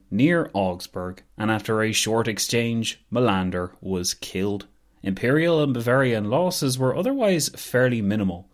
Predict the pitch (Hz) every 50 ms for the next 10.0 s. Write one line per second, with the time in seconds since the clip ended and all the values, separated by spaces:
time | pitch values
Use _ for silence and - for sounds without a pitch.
0 | _ _ - 120 135 131 - - - - _ 127 131 156 147 127 107 101 104 107
1 | 107 104 98 95 92 92 90 92 90 90 - - 90 87 92 92 104 120 131 127
2 | 127 127 - - - - - _ _ _ _ _ - 127 151 170 170 151 - -
3 | 123 165 175 165 165 165 165 165 160 160 - - 170 170 165 165 156 156 151 143
4 | 131 135 131 131 - - 120 113 110 107 107 101 - _ _ _ _ _ _ -
5 | 117 127 135 135 135 131 127 123 123 131 127 123 127 127 - 120 113 113 113 113
6 | 117 117 123 117 110 104 104 101 98 - - 98 95 92 92 90 92 90 92 95
7 | 95 - - _ _ _ _ _ _ _ _ _ _ 98 95 95 101 98 98 95
8 | 92 92 - - - 117 113 113 110 110 - 113 104 98 - - _ _ _ _
9 | _ - - 95 90 - 92 85 87 - 95 90 85 85 92 110 127 131 117 120